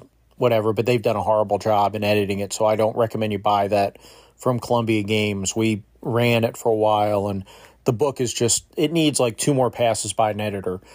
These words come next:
before it deserves to be sold. The fact they're selling it's just a, y-, you know, it's a tragedy.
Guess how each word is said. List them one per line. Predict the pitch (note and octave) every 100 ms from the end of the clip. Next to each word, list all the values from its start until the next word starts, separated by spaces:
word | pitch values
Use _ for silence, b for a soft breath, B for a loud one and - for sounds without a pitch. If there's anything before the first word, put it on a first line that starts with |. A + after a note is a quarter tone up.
| B B
before | B2 C3 B2
it | A2
deserves | A2+ A#2+ A2+ G#2
to | -
be | G#2+
sold. | G2+ A2+ G#2+ G2+
The | G#2
fact | A#2 C3 -
they're | A2+
selling | - A#2 A2+ G#2+
it's | G2 -
just | - A2 -
a, | G2+ G#2 _ _ _ -
y-, | A#2+ -
you | A2+
know, | G2+
it's | F#2+
a | G#2+
tragedy. | - A2 A2 - -